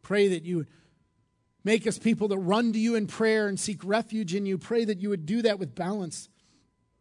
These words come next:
Thank you that we can be real and honest before you, but, but the truth is there. And then would you this week make us people of grace?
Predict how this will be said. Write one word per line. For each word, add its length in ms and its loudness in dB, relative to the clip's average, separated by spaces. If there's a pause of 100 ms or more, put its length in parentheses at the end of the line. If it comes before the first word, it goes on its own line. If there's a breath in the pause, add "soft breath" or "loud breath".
(580)
Thank 300 0
you 80 2
that 100 4
we 140 -2
can 180 0
be 180 2
real 440 2
and 80 0
honest 280 -2
before 360 -4
you, 120 0
but, 240 -4
but 220 -4
the 80 -4
truth 420 -2
is 200 -6
there. 320 -10 (1700)
And 100 -4
then 160 -2
would 240 0
you 120 0
this 260 -2
week 260 -6
make 260 -4
us 180 -6
people 460 -8
of 160 -10
grace? 540 -18